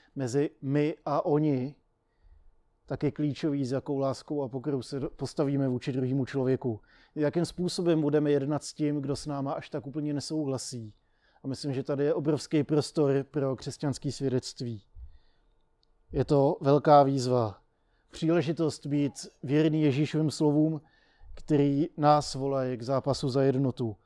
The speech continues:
Příležitost stávat se živým svědectvím Ježíše a jeho slov, protože jeho slova mají moc proměňovat životy. A je to příležitost překonávat sami sebe v situacích,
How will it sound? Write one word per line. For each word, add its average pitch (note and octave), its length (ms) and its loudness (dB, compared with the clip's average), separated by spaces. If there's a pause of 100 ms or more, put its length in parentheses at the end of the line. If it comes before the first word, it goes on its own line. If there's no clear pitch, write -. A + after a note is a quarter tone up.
(380)
Příležitost C#3+ 720 2 (100)
stávat D3 460 0
se D3+ 160 0
živým D3+ 320 0
svědectvím C#3+ 680 0
Ježíše C3 600 0 (540)
a C#3 160 8
jeho C#3+ 260 8
slov, C#3 480 -2 (300)
protože B2+ 340 -6
jeho C#3+ 180 0
slova C3+ 300 -6
mají C3 200 -4
moc C#3 240 -6
proměňovat C3 580 0
životy. A#2+ 500 0 (1700)
A D3 60 -4
je C#3 60 2
to C#3+ 120 0
příležitost D3 640 4
překonávat C#3+ 600 -2
sami D3+ 220 -2
sebe D3+ 500 2
v - 60 -16
situacích, D3+ 840 -2